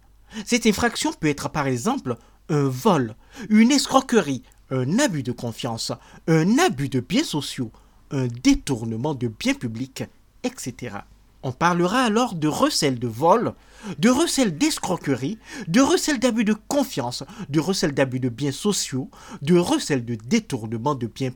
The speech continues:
publics, et cetera. Il faut ensuite que le produit de cette infraction se retrouve chez le receleur,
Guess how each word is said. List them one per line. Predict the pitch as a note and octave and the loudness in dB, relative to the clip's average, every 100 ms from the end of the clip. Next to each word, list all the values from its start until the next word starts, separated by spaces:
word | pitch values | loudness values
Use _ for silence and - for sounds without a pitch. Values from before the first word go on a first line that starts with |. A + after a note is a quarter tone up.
| _ | _
publics, | - E3+ A#2+ B2+ - C3 _ _ _ - | -4 -4 -4 -10 -12 -12 _ _ _ -8
et | A3 | -8
cetera. | - A#2+ A#2 - F#3 _ _ - | -10 -12 -14 -14 -20 _ _ -6
Il | F3 | -2
faut | A#3 A#3+ | 0 4
ensuite | C4+ - E4+ - - C4+ | 2 4 2 0 -2 -4
que | - D4+ | 0 2
le | C#4+ | 2
produit | D4 D4+ A#4 | 0 -2 0
de | C#4 | -2
cette | D3+ E3 | -2 -2
infraction | C#3+ - C3+ - A3 - - | -4 -4 -6 -2 -2 -4 -14
se | - - | -4 2
retrouve | A3 G#3+ A3+ C4+ C4 E3 | 4 2 -2 0 0 0
chez | - D3+ | -2 -2
le | B2+ | -2
receleur, | A#2+ F#3+ A#3 - B2+ A#2 G#2+ | 0 2 0 0 -4 -4 -6